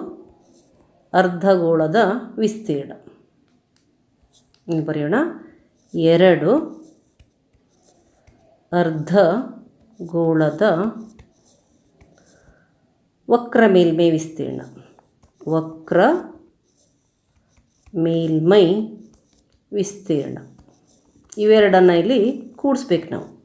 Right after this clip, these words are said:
ಯಾವುದನ್ನ? ಈ ವಸ್ತುವಿನ ಪೂರ್ಣ ಮೇಲ್ಮೈ ವಿಸ್ತೀರ್ಣ ಅಂತಂದ್ರೆ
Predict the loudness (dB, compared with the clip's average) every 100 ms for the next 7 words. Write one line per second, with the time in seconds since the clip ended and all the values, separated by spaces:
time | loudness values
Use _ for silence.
0 | _ _ _ -6 0 2 4 4 4 4
1 | 0 -8 -20 -20 _ _ _ -8 -2 0
2 | -2 -2 0 4 4 4 0 -6 -20 _
3 | _ _ _ _ 0 4 4 6 4 4
4 | 4 6 4 4 4 4 4 -2 -4 0
5 | 2 2 0 -2 -2 -6 -2 0